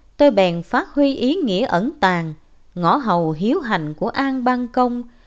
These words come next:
và đức ngầm của Trâu Cung Nhân đều được tỏ rõ,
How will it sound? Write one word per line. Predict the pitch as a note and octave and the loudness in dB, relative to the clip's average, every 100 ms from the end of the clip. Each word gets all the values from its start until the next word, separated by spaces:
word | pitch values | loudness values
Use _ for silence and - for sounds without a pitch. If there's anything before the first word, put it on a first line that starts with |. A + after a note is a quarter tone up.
| - _ | -20 _
và | F#3+ F3+ | 0 2
đức | E4 G4 | 2 0
ngầm | F#3+ F#3 F3 | 2 2 2
của | E3+ A#3 | -2 -2
Trâu | B3 C#4 C4+ - | 2 2 2 2
Cung | C4 B3+ B3+ | 0 2 2
Nhân | C4 B3+ B3+ - _ - - | 0 0 -6 -14 _ -16 -2
đều | F3 D#3+ | 0 0
được | E3+ D#3 - | 0 -2 -2
tỏ | D#3+ D#3 B3 | -2 0 -2
rõ, | G3 C#3+ D3+ | -2 -2 -4